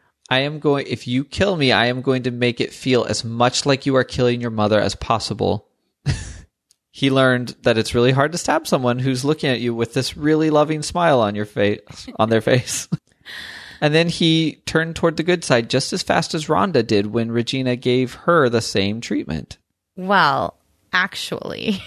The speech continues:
Speaker 2: <laughs> I can't remember if I've shared this in the podcast before or not, but,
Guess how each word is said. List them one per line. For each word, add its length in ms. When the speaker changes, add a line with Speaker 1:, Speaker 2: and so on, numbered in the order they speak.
Speaker 2:
<laughs> 360
I 1300
can't 260
remember 340
if 140
I've 160
shared 320
this 180
in 80
the 80
podcast 540
before 380
or 60
not, 360
but, 280